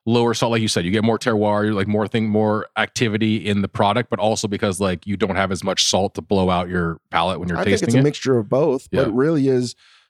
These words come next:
Speaker 2: you have more microbial activity happening because more shit is growing in there.
Speaker 1: More flavor
Speaker 2: Yeah.
Speaker 1: molecules
Speaker 2: Salt
Speaker 1: are
Speaker 2: is
Speaker 1: being
Speaker 2: basically
Speaker 1: produced.
Speaker 2: preventing the growth of other things.
Speaker 1: Yeah.
Speaker 2: Right? That's just the reality. More salt means easier to control and,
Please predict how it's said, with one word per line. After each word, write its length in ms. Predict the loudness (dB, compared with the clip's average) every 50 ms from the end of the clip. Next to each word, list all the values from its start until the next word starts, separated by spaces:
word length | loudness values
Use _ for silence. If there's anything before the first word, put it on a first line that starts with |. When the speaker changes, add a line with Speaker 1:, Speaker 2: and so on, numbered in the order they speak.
| _
Speaker 2:
you 180 | -2 0 0 2
have 180 | 2 2 2 2
more 280 | 2 4 4 2 2
microbial 800 | 2 2 0 0 -2 -2 0 0 2 2 2 0 0 0 -2 -2
activity 520 | -4 -4 -2 -2 -2 0 -2 -4 -4 -4
happening 440 | -4 -4 -6 -6 -4 -2 -2 0 0
because 340 | -2 -4 -4 -2 -2 0 2
more 160 | 4 4 4
shit 300 | 4 2 2 2 2 2
is 140 | 2 0 -2
growing 480 | -2 0 2 2 2 2 2 0 0 -2
in 160 | -2 -4 -4
there. 80 | -2 0
Speaker 1:
More 200 | 0 0 0 -2
flavor 480 | -2 -2 0 0 2 2 2 2 2 0 -2 -4
Speaker 2:
Yeah. 140 | -2 0 2
Speaker 1:
molecules 400 | 2 2 0 0 0 0 4 4
Speaker 2:
Salt 200 | 4 6 6 4
Speaker 1:
are 20 |
Speaker 2:
is 80 | 4 4
Speaker 1:
being 100 | 2 2
Speaker 2:
basically 180 | 4 2 2 2
Speaker 1:
produced. 220 | 0 0 -2 0 -2
Speaker 2:
preventing 440 | -2 0 2 2 2 2 2 0
the 80 | 0 0
growth 280 | 0 2 0 2 0 -4
of 100 | -10 -4 -2
other 280 | -2 0 0 0 -2
things. 280 | -4 -6 -10 -14 -16 -12
Speaker 1:
Yeah. 240 | -10 -10 -10 -10 -10 -14 _ _ _ _ _ _
Speaker 2:
Right? 280 | -2 0 0 0 0 -4 -8 _ _ _ _ _ _ _
That's 160 | -2 -2 0
just 160 | 0 -2 0
the 80 | 0 0
reality. 460 | 2 2 2 2 2 0 0 -2 -2 -2
More 300 | 0 2 2 2 2 0
salt 420 | 0 0 0 0 0 0 -2 -4 _ _
means 380 | -4 -2 -2 -2 -2 -4 -6 -12 -14 _ _ _
easier 320 | -8 -6 -2 0 0 0 0
to 80 | 0
control 560 | -2 -2 -2 0 0 2 2 2 0 0 -2 -4 -8 _ _ _ -12 -10 -2
and, 420 | 0 2 4 4 4 4 2 2